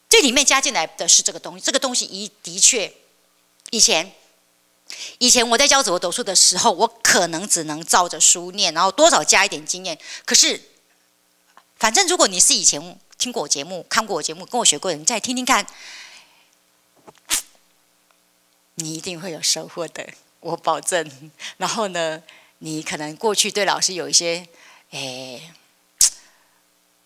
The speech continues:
呃，误解或不理解，我相信这一刻你会得到解除，你会得到释怀，你会得到安慰，真的，因为你会看到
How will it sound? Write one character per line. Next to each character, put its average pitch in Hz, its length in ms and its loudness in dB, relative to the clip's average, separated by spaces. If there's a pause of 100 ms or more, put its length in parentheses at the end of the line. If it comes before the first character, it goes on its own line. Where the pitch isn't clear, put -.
(1400)
呃， 151 320 -8
误 285 280 -2
解 156 220 0
或 202 120 2
不 269 160 6
理 294 300 4
解， 175 300 0 (340)
我 - 100 -8
相 220 200 2
信 220 120 -8
这 208 140 -2
一 175 60 -4
刻 180 320 -8 (640)
你 151 160 -12
会 160 120 -10
得 156 160 -12
到 156 180 -10
解 147 220 -6
除， - 260 0 (720)
你 160 160 -12
会 175 120 -10
得 165 200 -14
到 170 380 -16
释 - 300 2
怀， - 320 -18 (600)
你 165 120 -12
会 196 100 -6
得 165 140 -14
到 175 100 -12
安 156 300 -14
慰， - 220 -20 (1600)
真 147 180 -6
的， - 140 -18 (520)
因 165 200 -14
为 143 180 -12
你 147 100 -14
会 165 60 -10
看 160 240 -6
到 143 240 -8